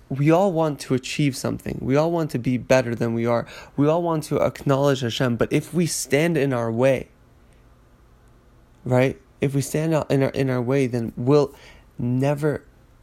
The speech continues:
we'll never get there. We'll never get to that higher self,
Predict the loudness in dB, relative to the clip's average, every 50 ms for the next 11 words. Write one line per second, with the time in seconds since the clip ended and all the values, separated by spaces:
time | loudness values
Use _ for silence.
0 | -8 -2 2 4 4 6 6 4 4 4 2 2 4 4 4 4 2 -2 -2 -2
1 | 0 0 2 2 2 2 0 0 0 0 -2 -2 0 0 0 0 0 -2 0 2
2 | 2 2 2 0 -4 -2 0 2 2 2 0 -4 _